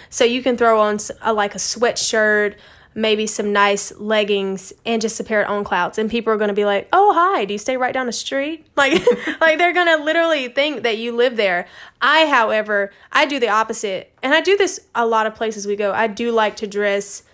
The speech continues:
um, especially if we're going out. I love to wear my pink. So I had on a pair of white shorts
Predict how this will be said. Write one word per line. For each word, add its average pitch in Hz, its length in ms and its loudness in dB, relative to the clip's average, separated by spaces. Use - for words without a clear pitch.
um, 214 340 0
especially 269 440 0
if 240 80 2
we're 220 80 -2
going 208 220 -2
out. 196 440 -2
I 220 120 -2
love 208 240 0
to 226 100 -4
wear 220 100 2
my 196 140 -2
pink. 196 580 -6
So - 180 0
I 208 60 4
had 214 120 2
on 208 100 0
a 202 60 -2
pair 202 300 -2
of 185 180 -8
white 233 320 0
shorts 220 640 -2